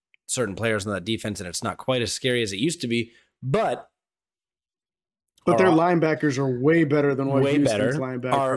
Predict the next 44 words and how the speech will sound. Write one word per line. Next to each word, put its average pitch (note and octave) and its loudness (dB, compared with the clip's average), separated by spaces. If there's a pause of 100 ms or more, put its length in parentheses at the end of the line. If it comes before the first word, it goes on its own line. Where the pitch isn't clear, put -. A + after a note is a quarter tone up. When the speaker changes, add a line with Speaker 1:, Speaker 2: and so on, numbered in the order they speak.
Speaker 2:
are. C3 2
Speaker 1:
our B2+ 0
offensive B2+ -2
line A#2+ 0
has A2+ 0
Speaker 2:
That's C#3+ 0
a - 0
Speaker 1:
proven B2 0
they C3+ 4
Speaker 2:
problem. A2+ -2
Speaker 1:
can't B2 -2
control B2 -2
a A2 -6
pocket. A2 -2
They A2+ -2
can't A#2 -4
make B2 -2
holes A#2+ -2
for B2+ -2
Najee A2+ -2
Harris. F#2+ -2
They A2 -4
Speaker 2:
Mm-hmm. G#2+ -8
Speaker 1:
can't A2 -4
go B2+ 0
out A#2+ -2
and A2+ -6
get, A#2+ -4 (440)
uh, G#2 0
agility A2+ -2
and, G2+ -6
or F#2+ -14
agile A2 -2
and G2+ -8
get G#2+ -8 (220)
fast G2+ -4
out G#2 -2
on G#2+ -4
a G2+ -8
screenplay. G2 -8 (460)
Um, D#2+ -2 (920)
and G#2 -2
now G#2 0
potentially G#2+ -4